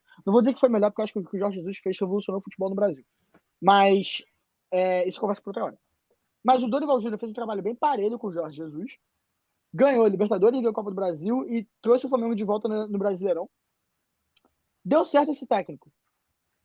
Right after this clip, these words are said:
Ah, vamos demitir ele porque a C B F quer. Só que aí entra aquela parada, a C B F não quer. Ou seja,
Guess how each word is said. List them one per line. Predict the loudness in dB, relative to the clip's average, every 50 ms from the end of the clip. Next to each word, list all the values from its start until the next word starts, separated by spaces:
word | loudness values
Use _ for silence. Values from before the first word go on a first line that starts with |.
| _ _ _ _ _ _ _ _ _ _ _ _ _ _
Ah, | 4 4 4 2 0 -6 _ _ _ _ _ _ _ _ _
vamos | -20 -20 -20 -20
demitir | -20 -16 -14 -14 -14 -12 -8 -4 0
ele | 0 0 0 -2 -6 -10 -12 _ _ _ _ -8
porque | -6 -6 -4 -2 -2
a | -4
C | -4 -4 -4
B | -4 -4
F | -4 -6 -6 -8
quer. | _ -6 -6 -6 -8 _ _ _ _ _
Só | -4 -4 -2
que | 0 0
aí | 0 0 0 -2
entra | -4 -4 -4
aquela | -4 -2 -2 -2 -2
parada, | -2 -2 -2 -2 -2 -2
a | -4 -4
C | -2 -2
B | 0 0
F | -2 -2 -4
não | -6 -6 -4
quer. | -2 -2 -2
Ou | -2 -4
seja, | -2 0 -2 -2 -2 -4